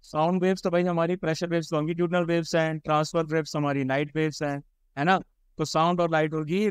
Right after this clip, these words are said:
longitudinal and transfer। A car moving with the speed of twelve meter per second is subjected to brakes which produces a deceleration of six meter per second। ठीक है, कार जो है हमारी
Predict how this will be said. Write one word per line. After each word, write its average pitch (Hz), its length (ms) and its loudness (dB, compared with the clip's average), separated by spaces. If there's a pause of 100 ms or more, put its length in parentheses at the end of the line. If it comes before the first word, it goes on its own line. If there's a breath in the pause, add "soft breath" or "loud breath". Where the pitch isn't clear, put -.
longitudinal 151 760 0
and 165 360 0
transfer। 156 640 0 (3750)
A 156 100 0 (140)
car 214 220 8
moving 226 340 -2
with 226 140 0
the 226 40 2
speed 220 400 0
of 220 140 0
twelve 208 320 2
meter 208 300 0
per 202 180 4
second 214 400 0
is - 120 -6
subjected 180 580 0
to 190 80 -2 (120)
brakes 190 420 0
which 185 220 -4
produces 170 480 0
a 190 40 0
deceleration 170 640 0
of 185 100 -6
six - 320 -6
meter 156 360 0
per 175 160 4
second। 127 260 -6
ठीक 175 160 -2
है, 208 80 2
कार 175 320 2
जो 190 100 0
है 190 60 4
हमारी 180 360 0